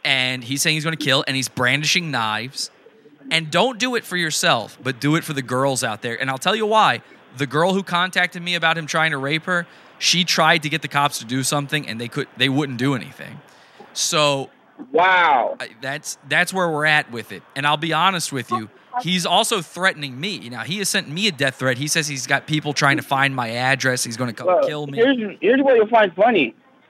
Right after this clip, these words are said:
Speaker 1: Go ahead.
Speaker 2: There's a Southsider from the, from the gang that's out looking for him, trying to hunt him down.
Speaker 1: Right.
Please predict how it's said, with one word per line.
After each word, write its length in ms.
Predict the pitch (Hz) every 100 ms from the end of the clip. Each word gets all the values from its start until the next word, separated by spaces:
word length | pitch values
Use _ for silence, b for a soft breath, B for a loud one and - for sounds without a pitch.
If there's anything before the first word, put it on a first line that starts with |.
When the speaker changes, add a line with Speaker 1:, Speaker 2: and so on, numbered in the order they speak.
| _ _ _ -
Speaker 1:
Go 100 | 123
ahead. 140 | 104
Speaker 2:
There's 160 | 196 240
a 80 | 214 -
Southsider 680 | 240 269 220 196 180 160 170 _ _ _ -
from 200 | 175 180
the, 140 | 180 - _ _ _ _ _ _ -
from 280 | 170 170
the 60 | 143
gang 600 | 113 170 220 208 151 147
that's 220 | 165 160 -
out 320 | 190 190 98
looking 260 | 185 208 202
for 160 | 175
him, 80 | 139
trying 160 | 185 180
to 60 | 190
hunt 120 | 180
him 60 | 170
down. 240 | 180 110 - _
Speaker 1:
Right. 260 | 120 110